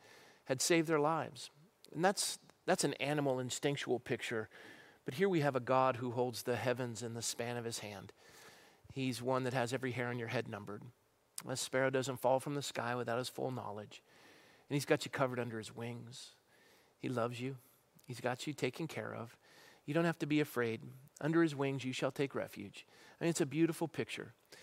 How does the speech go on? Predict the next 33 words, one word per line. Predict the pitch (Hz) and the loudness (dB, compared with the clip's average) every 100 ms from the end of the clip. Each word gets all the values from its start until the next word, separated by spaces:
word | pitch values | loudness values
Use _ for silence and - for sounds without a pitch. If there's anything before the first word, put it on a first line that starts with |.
| - - - | -20 -20 -2
And | 160 | 4
the | 170 | 6
refuge | 208 240 240 190 | 6 4 0 2
that | 185 | 2
you | 143 | 2
take | 156 - 156 127 | 0 4 4 4
in | 131 | -2
accordance | 127 - 156 147 | -2 2 2 2
with | 143 131 | -2 0
what | 135 127 | 2 2
the | 127 | -2
psalmist | - 131 135 120 | -2 0 0 -2
says, | - 101 107 | -4 -4 -4
and | 123 | -6
this | 143 185 | -2 -2
is | 160 | 2
where | 170 | 2
I | |
want | 147 139 135 | 2 0 -2
you | 135 | -4
to | |
hear | 131 135 | -4 -4
me. | 113 110 107 _ - - - - - | -6 -10 -14 _ -20 -20 -20 -20 -14
It's | 120 - | -8 2
very | 127 | 2
critical. | 151 - 123 - - - _ _ _ _ _ _ _ | 2 0 -2 -4 -10 -12 _ _ _ _ _ _ _
Critical | - 175 196 | 0 0 0
for | 180 170 | 0 2
all | 139 156 | 4 4
of | 160 | 2
you | 165 | 0
at | 143 | 0
home, | 120 101 | -4 -6